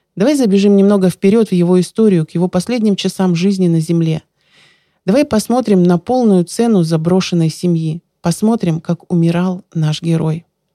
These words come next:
Давиду осталось жить совсем немного. Ему холодно, и никакие одеяла его согреть не могут. Слуги приходят к выводу,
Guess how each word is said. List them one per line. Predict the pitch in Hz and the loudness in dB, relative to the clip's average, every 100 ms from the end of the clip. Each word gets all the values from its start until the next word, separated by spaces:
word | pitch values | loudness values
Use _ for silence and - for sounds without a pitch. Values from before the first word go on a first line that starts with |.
| _ _ _ _ _ - | _ _ _ _ _ -2
Давиду | 202 277 247 | 2 2 2
осталось | 220 - 240 226 | 0 0 0 2
жить | 262 233 | 0 -2
совсем | 196 - 208 | -4 0 2
немного. | 202 202 185 151 147 165 _ _ _ _ | 4 4 2 0 -4 -10 _ _ _ _
Ему | 185 180 190 | -4 0 0
холодно, | - 180 156 156 156 - _ _ _ - | 0 0 2 -2 -6 -10 _ _ _ 0
и | |
никакие | 202 214 247 262 233 | 0 0 -2 -2 0
одеяла | 185 175 190 226 208 | 0 2 2 2 4
его | 175 175 | 2 0
согреть | - 175 185 190 180 | -2 -2 0 0 0
не | 175 | 0
могут. | 170 160 156 - _ _ _ _ _ _ _ | 2 0 -4 -12 _ _ _ _ _ _ _
Слуги | - 277 254 | 0 2 2
приходят | 226 208 240 220 202 | 0 0 2 0 0
к | 202 | 0
выводу, | 254 240 180 156 | 0 2 2 0